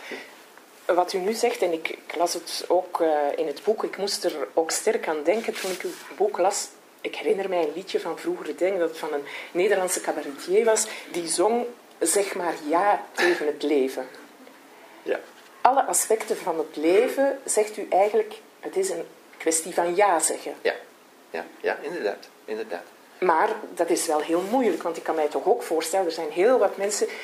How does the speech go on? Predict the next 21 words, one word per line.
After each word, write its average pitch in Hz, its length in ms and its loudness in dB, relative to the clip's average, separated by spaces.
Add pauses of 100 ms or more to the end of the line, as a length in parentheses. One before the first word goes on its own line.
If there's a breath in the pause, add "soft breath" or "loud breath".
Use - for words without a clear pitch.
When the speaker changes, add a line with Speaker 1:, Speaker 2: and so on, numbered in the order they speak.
(180 loud breath)
Speaker 1:
die 180 580 -4
huiverachtig 151 800 2
zijn 226 340 4
als 175 240 2
ze, 156 320 2 (400)
als 165 180 -2
ze 156 60 -4
horen, 220 580 4
of 160 180 0 (160)
als - 120 -4
ze 175 60 -4
nog 170 140 -2
maar 147 180 0
denken 202 340 0
van, 170 220 -4 (640 loud breath)
"Geluk - 420 6
maak 190 220 2
je 143 160 0
zelf." 185 520 2 (180)
Ja, 175 180 4
ja, 190 360 4